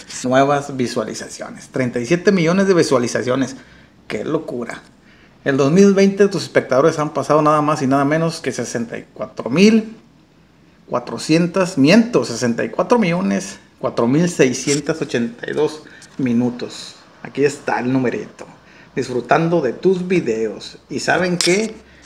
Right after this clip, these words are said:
Yo estoy bien contento porque todos ustedes han compartido los videos, han comentado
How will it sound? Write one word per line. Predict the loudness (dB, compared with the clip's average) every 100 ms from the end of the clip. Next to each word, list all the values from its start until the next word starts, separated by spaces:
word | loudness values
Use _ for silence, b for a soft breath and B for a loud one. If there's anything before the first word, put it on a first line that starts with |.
| -10
Yo | -4 -4
estoy | -2 -2
bien | 2 0 0
contento | -2 -2 0 0 0 -4 -4
porque | -4 -8 -8 -10
todos | -2 -2 -2
ustedes | -4 -2 -2 -2
han | -6
compartido | -4 -4 -4 -6 -2 -2
los | -2 -4
videos, | -4 0 0 -2 -16 _ _ -20 _ -20 b b b
han | -4 -2
comentado | -4 -6 -8 2 4 6 4